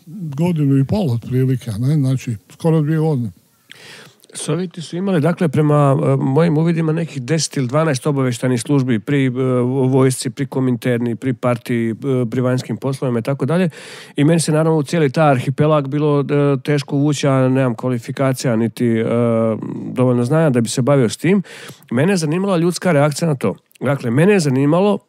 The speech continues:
Speaker 2: i to me kod starih boljševika koji su preživjeli, koji imaju iskustvo preživljavanja, posebno trideset sedme, trideset osme, dakle, najvećeg pakla čistki ikada,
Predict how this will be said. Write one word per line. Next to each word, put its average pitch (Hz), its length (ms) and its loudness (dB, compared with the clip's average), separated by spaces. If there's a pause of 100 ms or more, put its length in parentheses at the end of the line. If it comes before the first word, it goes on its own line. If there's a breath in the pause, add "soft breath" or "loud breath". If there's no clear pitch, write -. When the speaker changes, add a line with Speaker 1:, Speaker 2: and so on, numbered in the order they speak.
(120)
Speaker 2:
i 135 80 -8
to 165 160 -2
me 143 100 0
kod 131 160 -8
starih 147 320 0
boljševika 135 580 -2
koji 123 220 -4
su 117 220 -6
preživjeli, 123 680 -2
koji 127 160 -8
imaju 131 160 -2
iskustvo 139 460 -4
preživljavanja, 117 720 0
posebno 127 440 -6
trideset 123 300 -4
sedme, 110 300 -2
trideset 117 300 -6
osme, 113 240 -4
dakle, 113 300 -6
najvećeg 120 560 -2
pakla 123 360 -6
čistki 113 480 -6
ikada, 180 360 -4